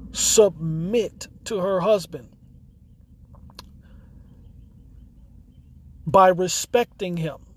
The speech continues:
and we're gonna see that in a minute, that the call for the wife to submit to her husband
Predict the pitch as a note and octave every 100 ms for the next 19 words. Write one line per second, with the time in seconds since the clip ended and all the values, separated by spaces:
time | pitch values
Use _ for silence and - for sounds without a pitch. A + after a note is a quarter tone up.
0 | - - - - - - - - G3 E3
1 | F3+ G3 F3+ A#3+ G#3 F#3+ F#3 F3 F#3+ D#3
2 | - - - - - - - - - -
3 | - - - - F#3 F3 F3 - A3+ A3+
4 | A#3 F#3 F3+ F#3+ - F#3+ E3 G3 B2+ D3+
5 | F3 G#3+ - G#3 F3+ E3 G#3+ G3 D#3 E3